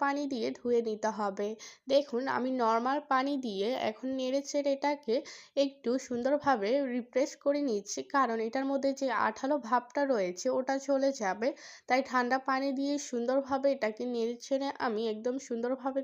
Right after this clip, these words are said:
করে নিয়েছি। আপনারা এভাবে করে নেবেন। দেখতেই পাচ্ছেন পুরো নরমাল পানি দিয়ে আমি এটাকে করে নিয়েছি।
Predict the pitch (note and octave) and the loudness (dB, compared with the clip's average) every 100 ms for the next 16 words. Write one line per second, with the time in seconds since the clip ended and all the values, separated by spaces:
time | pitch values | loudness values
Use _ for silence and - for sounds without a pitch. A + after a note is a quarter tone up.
0 | C4+ C#4+ C#4+ B3+ F#3+ F#3+ - C#4+ F4+ - | 0 0 2 -2 -2 -4 -8 -8 -10 -18
1 | - - - A#3 A#3+ C#4 D4 C#4+ C4+ C#4 | -20 -8 0 0 0 0 2 2 2 0
2 | C#4 C#4 C#4 C4+ G3+ F#3+ A3 F4 - _ | 0 4 4 4 0 0 -2 -4 -10 _
3 | _ A#3+ A#3+ C#4+ D4 A3 G#3 C4 C4 C4 | _ -2 0 -2 2 2 2 -4 -6 0
4 | C4+ C4+ B3+ G#3 G#3+ B3 C#4 C#4 C4+ C#4 | 2 4 4 2 2 0 -2 0 0 0
5 | C#4 C#4+ C#4+ A#3+ A3+ A3+ A3+ B3+ B3 C#4 | -2 -2 -2 -2 -2 -4 -6 -8 2 4
6 | D4 D4 G#3 F#3 - | 4 2 0 -2 -4